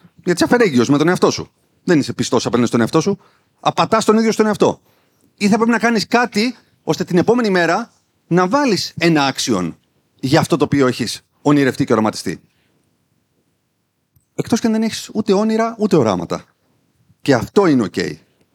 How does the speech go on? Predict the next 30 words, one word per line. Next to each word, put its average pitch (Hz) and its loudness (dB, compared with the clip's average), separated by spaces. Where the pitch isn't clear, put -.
Θα - -6
σε 170 -2
πάει 208 2
η - -2
ζωή 160 0
μόνη 131 2
της. - -16
Δεν 156 0
ξέρω 139 2
αν 110 2
θα 117 -8
σε 120 -8
ξεβράσει 104 0
κάπου, 165 -2
δεν 139 0
ξέρω 127 2
αν 98 -4
θα - -16
σε - -8
πάει 101 -2
κάπου 95 -6
καλά. 113 -2
Το 156 0
αφήνεις 185 2
λίγο 175 0
στην 147 -4
τύχη. 113 -6
Όχι 175 0
πολύ 104 -2
safe. 82 -14